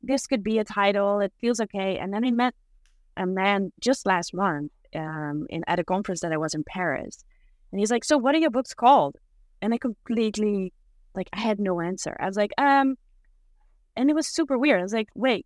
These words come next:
I, I know what my books are called. I've been working on this for ten years." And he's like, "You know what?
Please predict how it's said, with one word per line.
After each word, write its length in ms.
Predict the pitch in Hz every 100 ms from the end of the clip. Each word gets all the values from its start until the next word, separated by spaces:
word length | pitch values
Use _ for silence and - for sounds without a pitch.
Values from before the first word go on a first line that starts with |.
| _
I, 160 | 220 262 -
I 120 | 277
know 160 | 427 339
what 140 | 180
my 80 | 185
books 220 | 196 196
are 60 | 208
called. 180 | 262
I've 60 | 311
been 80 | 285
working 280 | 330 330 330
on 80 | 320
this 140 | 311
for 100 | 330
ten 300 | - 302 285
years." 420 | 277 359 180 170 _ _ _ -
And 100 | 240
he's 120 | 247
like, 160 | 262 226
"You 80 | 277
know 120 | 294
what? 280 | 190 208